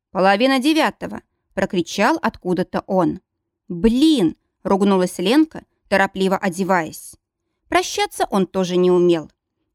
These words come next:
Теоретически догадывался, что положено поцеловать, сказать какие-нибудь нежные и приятные слова, хоть как-то выразить благодарность великую за то тепло, приятие, понимание, которое она ему подарила.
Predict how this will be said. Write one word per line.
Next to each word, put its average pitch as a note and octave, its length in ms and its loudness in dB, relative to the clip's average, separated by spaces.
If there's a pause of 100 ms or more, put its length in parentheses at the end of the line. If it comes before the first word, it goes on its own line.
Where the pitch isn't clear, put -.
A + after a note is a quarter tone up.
Теоретически F#3+ 800 -2
догадывался, F3+ 840 -2 (220)
что - 200 -6
положено E4+ 480 0
поцеловать, F3+ 760 -4 (220)
сказать G#3+ 540 -2
какие-нибудь B3+ 720 0
нежные G#3 420 0
и - 140 -8
приятные F3+ 520 0
слова, F3 540 -4 (300)
хоть F4 200 -6
как-то F#4+ 380 -2
выразить A3+ 500 0
благодарность F#3 800 0
великую F#3+ 500 0
за F#3 120 -2
то F3+ 160 -6
тепло, F3+ 520 -4 (320)
приятие, F3+ 840 -2 (180)
понимание, F#3 800 2 (260)
которое F#4 480 -2
она F#3+ 280 0
ему G3 320 2
подарила. F3 680 -2